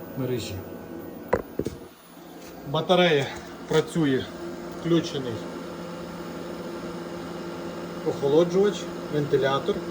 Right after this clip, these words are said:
по температурних режимах, що вона показує. І так, іде споживання сім і два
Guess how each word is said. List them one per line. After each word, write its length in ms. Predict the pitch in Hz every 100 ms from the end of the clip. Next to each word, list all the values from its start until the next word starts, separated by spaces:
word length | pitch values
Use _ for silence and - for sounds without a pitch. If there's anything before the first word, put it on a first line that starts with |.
| 170 175 175 - - - - - - - - 170
по 260 | 170 185 170 - - - - - - 175 175 175 170 - - - - - - - -
температурних 800 | 156 151 156 147 170 160 160 143 - -
режимах, 520 | 143 147 143 123 110 - - - - - - - - - - -
що 100 | 156 160 175 139
вона 320 | 135 139 147 -
показує. 600 | 135 120 131 104 107 104 98 - - - - - - - - - -
І 60 |
так, 300 | 143 160 143 - - - - - 143
іде 320 | 139 151 139 -
споживання 840 | 170 160 135 143 143 139 123 117 104 - - - - - -
сім 520 | - - 160 165 185 175 - - 170 -
і 60 | 147
два 440 | 123 131 139 156